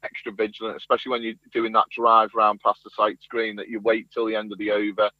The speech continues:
and you, you know, you respect that their game's going on at the same time, because the, i-, in the past that's always caused a little bit of, uh, normally there isn't a game on, so the fact there's two games on, there will be a lot of cars going around the back. So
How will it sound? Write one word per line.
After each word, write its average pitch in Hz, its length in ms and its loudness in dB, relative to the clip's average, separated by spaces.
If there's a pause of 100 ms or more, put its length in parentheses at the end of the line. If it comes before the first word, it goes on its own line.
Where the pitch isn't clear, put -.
(400)
and 101 160 0
you, 104 300 0
you 113 80 -10
know, 92 240 0 (180)
you 113 140 -6
respect - 480 -2
that 107 160 2
their 110 200 8
game's 107 340 0
going 104 280 0
on 101 200 -2 (440)
at 98 80 -4
the 101 80 -14
same 104 300 2
time, 104 340 4
because 95 400 -6
the, 107 160 -6 (140)
i-, 110 180 2
in 110 60 -2
the 101 80 -2
past 104 280 6
that's - 200 0
always 104 220 0
caused 101 360 0 (140)
a 110 80 2
little 117 240 2
bit 104 180 0
of, 101 80 -6 (580)
uh, 98 280 0
normally 117 300 -2
there 107 100 -2
isn't - 200 -6
a 95 80 -10
game 104 320 -2
on, 107 180 0 (100)
so - 160 -6
the 98 80 -4
fact 113 160 2
there's 104 160 -10
two 107 240 -8
games 104 320 -4
on, 98 100 0
there 101 80 -4
will 107 140 -2
be 101 80 -6
a 101 80 2
lot 98 120 0
of - 60 -8
cars 101 340 2
going 98 200 -2
around 95 160 -4
the 95 80 -8
back. 101 180 2 (100)
So 107 140 0